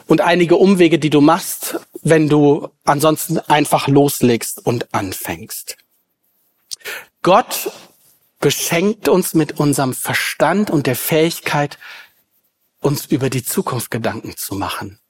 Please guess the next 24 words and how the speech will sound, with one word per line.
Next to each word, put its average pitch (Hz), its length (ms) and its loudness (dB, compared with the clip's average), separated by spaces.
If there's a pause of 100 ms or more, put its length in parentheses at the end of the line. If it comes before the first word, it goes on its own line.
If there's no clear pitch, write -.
(1200)
Also 117 180 -4
lasst 107 240 -2
es - 140 -6
uns 117 160 -6
doch - 160 -10
tun. 104 400 -6 (2250)
Warum 143 360 0
Vision? 147 640 2 (1900)
Weil 156 180 2
Gott 180 200 4
unserem 160 340 4
Leben 156 360 4
eine 139 220 0
Bedeutung 120 720 -2
geben 92 380 -8
will. 80 160 -8 (1300)
Weißt 170 200 2
du, 208 60 8
unser 180 180 6
Leben 180 300 4
dauert 180 340 4
ja 175 300 4
nur 175 360 4
eine 143 500 2